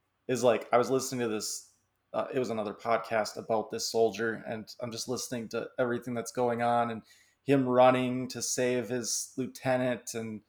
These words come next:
picking him up and getting shot in the butt. And I was like, "Wait a minute."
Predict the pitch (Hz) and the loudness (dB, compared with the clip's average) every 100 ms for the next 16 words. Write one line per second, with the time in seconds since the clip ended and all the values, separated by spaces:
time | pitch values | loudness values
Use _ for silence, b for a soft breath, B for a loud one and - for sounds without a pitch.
0 | _ _ _ _ _ _ _ - 147 143 | _ _ _ _ _ _ _ -2 -2 -2
1 | 127 123 120 123 - 117 123 113 - 131 | -2 2 4 4 2 -2 -2 -2 4 8
2 | 123 120 113 120 120 117 120 110 117 131 | 8 6 0 6 6 6 -2 -4 0 4
3 | 131 127 120 117 113 113 | 4 4 2 0 -2 -2